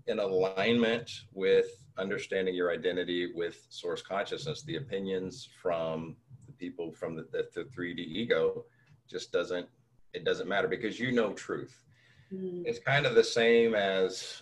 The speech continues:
Speaker 1: um, you know, someone telling you that the sun is purple. Like, that person's opinion doesn't matter because you know that the sun is in fact not purple. So <laughs>
Speaker 2: Okay, yes, yes.
Speaker 1: Yeah.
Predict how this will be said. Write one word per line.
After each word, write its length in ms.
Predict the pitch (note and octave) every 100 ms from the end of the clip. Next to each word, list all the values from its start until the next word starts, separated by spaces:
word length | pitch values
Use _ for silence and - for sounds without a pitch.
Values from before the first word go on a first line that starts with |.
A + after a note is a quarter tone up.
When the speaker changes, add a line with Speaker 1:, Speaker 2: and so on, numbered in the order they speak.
| -
Speaker 1:
um, 540 | F#2+ F#2 F2+ F2 F2+ F2+ _ _
you 100 | G2+
know, 140 | F#2 F2
someone 380 | - G2+ F#2+
telling 340 | F2+ G#2 G2+ F#2+
you 120 | F#2
that 260 | F2+ F2+ - _ _ _
the 100 | F#2 F2+
sun 380 | - G2 F#2+
is 180 | F2 E2+
purple. 440 | - F#2+ - - - _ _ _ _
Like, 200 | E2+ D#2+ -
that 180 | G#2 F#2
person's 320 | A2+ G#2+ G2+
opinion 580 | F2+ - G#2+ G2 F#2 F2
doesn't 280 | E2+ F2+ F#2
matter 320 | A#2+ F#2 F#2
because 280 | F#2+ F2 E2
you 80 | F2+
know 140 | E2+
that 140 | E2+ F2
the 80 |
sun 340 | D#2+ E2+ E2+ F2
is 120 | F2+ E2
in 100 | D#2+
fact 180 | F2 F#2+
not 180 | B2
purple. 280 | B2 - - - -
So 360 | - - - E3 - - -
<laughs> 360 | E3 C#3+ - F#3+
Speaker 2:
Okay, 400 | F#3+ F3 D3+ C3+
yes, 360 | G3 D#3+ D#3 -
yes. 460 | G3 F#3 D3 - - - -
Speaker 1:
Yeah. 280 | F#2 G2+